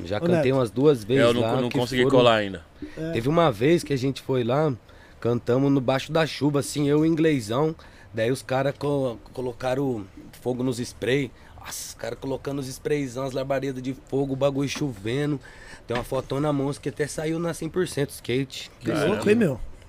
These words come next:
Speaker 1: Da
Speaker 2: Da
Speaker 1: hora.
Speaker 2: hora.
Speaker 1: Satisfação, salve Arte e Cultura na
Speaker 3: Se a
Speaker 1: Quebrada.
Speaker 3: gente for
Speaker 1: Vou
Speaker 3: procurar
Speaker 1: guardar
Speaker 3: histó-,
Speaker 1: como
Speaker 3: histórias
Speaker 1: carinho.
Speaker 3: de shows na chuva, tem umas paradas muito doidas, né? Eu tenho umas também.
Speaker 1: É.
Speaker 2: Legal.
Speaker 3: Ney, você que tava aqui no, no episódio anterior do nosso convidado,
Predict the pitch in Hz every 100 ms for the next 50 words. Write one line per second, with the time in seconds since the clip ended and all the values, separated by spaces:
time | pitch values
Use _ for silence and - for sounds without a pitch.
0 | - - 101 117 139 170 175 120 110 -
1 | 135 - 120 120 - 117 117 120 - 127
2 | 127 120 123 - 120 101 117 101 135 139
3 | 101 135 135 123 107 143 131 123 147 165
4 | 147 147 - 143 139 135 127 - - 135
5 | 120 113 - 117 117 - 117 113 113 117
6 | 139 113 107 92 92 95 - 113 107 98
7 | - 98 90 87 98 101 104 104 - -
8 | - - - - - - 110 101 104 123
9 | - - - - - - - - - 156
10 | 170 165 113 131 196 - 175 165 - 156
11 | 147 139 131 139 135 139 139 127 135 135
12 | 123 131 120 120 123 113 117 110 - 110
13 | 107 98 123 113 92